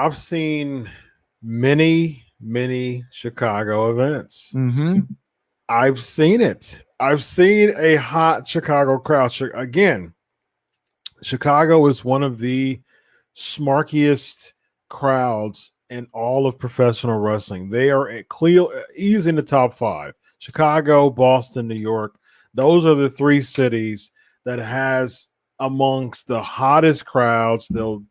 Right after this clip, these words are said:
Speaker 1: any, they'll pop for anything. They'll make it their own. They'll take over.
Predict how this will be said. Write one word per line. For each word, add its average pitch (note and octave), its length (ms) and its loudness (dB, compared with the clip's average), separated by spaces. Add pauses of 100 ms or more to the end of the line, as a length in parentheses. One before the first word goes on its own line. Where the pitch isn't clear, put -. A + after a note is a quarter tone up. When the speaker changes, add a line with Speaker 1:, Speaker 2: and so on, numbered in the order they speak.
(160)
Speaker 1:
any, E3+ 240 -2
they'll C#3+ 220 0
pop - 360 -2
for D3 160 0
anything. B2 640 -2 (300)
They'll B2 160 0
make C3 340 0
it D3 180 2 (200)
their C3+ 280 4
own. B2 320 2
They'll A2+ 140 -4
take D#3 340 0
over. B2+ 460 4